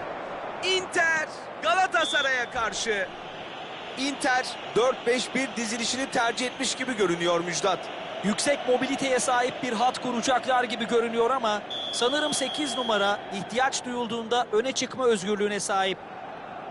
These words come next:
Speaker 2: Kanat oyuncuları olası kontrataklarda kilit rol oynayacak ve tehdidin büyük bir kısmını omuzlayacak.
Speaker 1: Sanırım işlerin kimin etrafında döneceği konusunda pek soru işareti yok, değil mi?
Speaker 2: Bence bu sistemde santraforun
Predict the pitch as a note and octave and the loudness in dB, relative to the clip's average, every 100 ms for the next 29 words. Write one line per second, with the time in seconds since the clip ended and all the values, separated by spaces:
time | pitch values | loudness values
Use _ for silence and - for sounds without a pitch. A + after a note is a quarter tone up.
0 | - A#3 C#4 C4+ C4 A3 B3+ B3+ C#4 G#3+ | 0 2 2 2 -2 0 4 4 2 2
1 | A#3+ B3 D4+ D4 D4+ C#4+ C4 C4 C4 C4 | 2 2 2 2 4 2 2 2 2 2
2 | B3 C4+ B3+ C#4+ A3+ C4 B3 A3 G#3+ G#3 | 2 0 -2 -4 2 4 6 4 2 0
3 | C4 - A3+ A3 - - - A#3 G#3 C#4 | 0 2 0 -2 -6 -8 0 0 0 -2
4 | C4+ C#4 A3+ C#4+ - C4+ - A#3+ - A#3 | -2 -2 0 0 0 -2 0 0 2 4
5 | G#3+ F#3+ F#3+ - F#3+ F#3 G3 - - - | 4 4 2 2 0 2 2 0 -6 -6
6 | - - - A#3+ C4 C4 B3 - B3 C4 | -6 -2 2 4 4 2 0 0 0 -2
7 | A#3+ - B3 C4 B3 B3 A#3 A#3 A#3+ A#3+ | -4 -4 -2 0 0 2 2 2 2 0
8 | A3 G#3+ G#3 G#3 G3+ F#3+ F#3+ F3 - A3+ | 2 0 0 0 0 0 -2 2 2 2
9 | B3 A#3+ A#3+ A3+ - G3 G#3 G#3 F3+ E3 | 0 0 -2 -2 0 0 0 0 0 0
10 | E3+ B3 G#3 - G3 B3+ B3 D3+ - - | -2 2 2 0 -8 -4 -4 -4 -4 -6
11 | - G#3 G#3 A3 A#3 C4+ A3+ C4 B3+ C4+ | 0 0 2 2 2 0 0 0 2 0
12 | C#4+ C#4 C#4 C4 B3+ C4 | 0 0 2 2 4 2